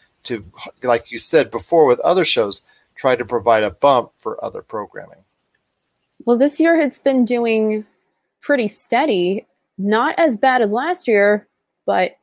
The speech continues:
Speaker 2: steady. In this ratings climate, steady is pretty much a good thing.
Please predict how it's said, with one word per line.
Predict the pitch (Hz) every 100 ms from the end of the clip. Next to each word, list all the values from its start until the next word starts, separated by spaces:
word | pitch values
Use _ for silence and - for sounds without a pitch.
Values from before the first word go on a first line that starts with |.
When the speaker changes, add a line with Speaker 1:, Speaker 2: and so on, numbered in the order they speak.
| _ _ _ -
Speaker 2:
steady. | - - 269 262 165 175 - _ _ _ _ _ -
In | 220
this | 220 220
ratings | 214 196 190
climate, | - 190 180 175 - _ _
steady | - - - 214 196 190 -
is | 220 233 202 208 - - _
pretty | - 233
much | 202 180 208
a |
good | 180 165 -
thing. | 269 180 156